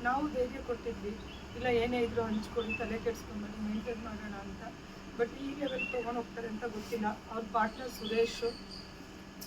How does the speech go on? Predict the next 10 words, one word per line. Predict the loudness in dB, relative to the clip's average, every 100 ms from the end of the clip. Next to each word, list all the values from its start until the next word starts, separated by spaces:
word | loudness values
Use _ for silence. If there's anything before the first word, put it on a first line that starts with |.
| -10 -2
ತುಂಬ | 10 12
ಅವರೇ, | 12 10 4 -2 -10 -10 -4
ಅವರು | 6 6 6 2
ಮತ್ತೆ | 4 6
ಒಮ್ಮಣ್ಣ. | 6 4 0 0 -2 -6 -10 -12 -12 0
ಸುರೇಶಿಂದ | 6 6 6 2 2
ತುಂಬ | 0 0 -4 -2 2 2
ಕಿರುಕುಳ | 2 -2 -2 4
ಆಗಿದೆ | 4 6 2 2
ಸರ್. | 2